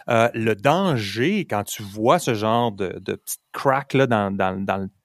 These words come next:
dans le, dans le plancher, là, qui est une histoire comme celle-là, qui a l'air anodine, euh, comme telle,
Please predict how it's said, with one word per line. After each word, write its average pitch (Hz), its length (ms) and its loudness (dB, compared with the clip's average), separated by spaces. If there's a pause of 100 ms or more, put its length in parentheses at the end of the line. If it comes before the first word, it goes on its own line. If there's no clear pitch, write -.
dans 101 140 -2
le, 95 120 -4
dans 95 140 -4
le 92 80 -10
plancher, 113 600 0
là, 151 160 0
qui 147 140 -6
est 101 100 -6
une 107 100 2
histoire 113 300 6
comme 104 160 2
celle-là, 107 300 -2
qui 123 100 -4
a 104 40 2
l'air 110 340 2
anodine, 117 760 0
euh, 101 280 -10
comme 104 180 -2
telle, 139 300 4